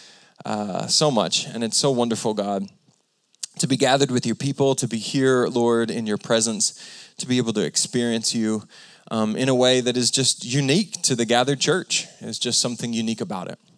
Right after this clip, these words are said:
And so with all the faith and expectation we can muster here together, we say, "Holy Spirit, come. Come and move in this place. Come and speak to our hearts." And as we now, uh, as we embark upon Holy Week,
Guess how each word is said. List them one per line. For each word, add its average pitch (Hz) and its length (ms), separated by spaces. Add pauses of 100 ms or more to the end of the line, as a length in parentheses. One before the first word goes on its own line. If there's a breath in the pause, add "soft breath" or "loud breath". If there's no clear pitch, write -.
(760)
And 127 160
so 127 280
with 123 160
all 127 140
the 117 80
faith 156 460
and 117 100
expectation 123 720
we 120 100
can 113 180
muster 117 300
here 117 140
together, 107 380
we 107 100
say, 107 200
"Holy 107 280
Spirit, - 380
come. - 280 (1500 soft breath)
Come 123 160
and 110 120
move 131 180
in 131 100
this 120 140
place. 117 320
Come 113 140
and 107 100
speak - 440 (420 loud breath)
to - 160
our 101 100
hearts." - 480 (1300)
And 113 280
as 110 280
we 139 420
now, 127 560 (180)
uh, 110 220
as 104 140
we 101 80
embark 113 360
upon 107 240
Holy 123 300
Week, 120 460